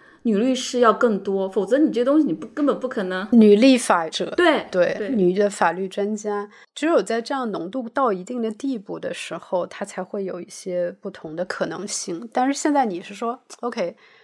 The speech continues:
Speaker 2: 可能他有那么几个代表性的人，百分之五的人，人是女的上去了，但这百分之五的人，因为他只占百分之五啊，
Speaker 1: 对。
Speaker 2: 他在这个权力机构里面，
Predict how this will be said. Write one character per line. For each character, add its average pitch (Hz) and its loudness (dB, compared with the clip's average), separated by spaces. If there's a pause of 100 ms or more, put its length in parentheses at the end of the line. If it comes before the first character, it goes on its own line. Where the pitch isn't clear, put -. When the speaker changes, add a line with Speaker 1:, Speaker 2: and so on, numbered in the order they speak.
(160)
Speaker 2:
可 - 0
能 196 0
他 294 0
有 190 0
那 196 -10
么 262 -4
几 - -10
个 170 -10
代 185 0
表 175 -6
性 - -10
的 160 -10
人， 156 -10
百 160 -2
分 185 -6
之 208 -4
五 160 -12
的 170 -8
人， 165 -8 (120)
人 170 -8
是 185 -8
女 170 -8
的 180 -10
上 180 -4
去 - -16
了， 156 -10 (360)
但 277 0
这 320 0
百 180 4
分 202 -2
之 262 -2
五 208 -2
的 - -4
人， 170 -8 (220)
因 320 2
为 311 2
他 294 2
只 233 -6
占 233 -2
百 - -2
分 170 -6
之 208 -6
五 208 -10
啊， 175 -8
Speaker 1:
对。 240 0
Speaker 2:
他 208 -2
在 214 2
这 196 -6
个 180 -2
权 170 -10
力 180 -10
机 180 -14
构 180 -10
里 160 -10
面， 170 -14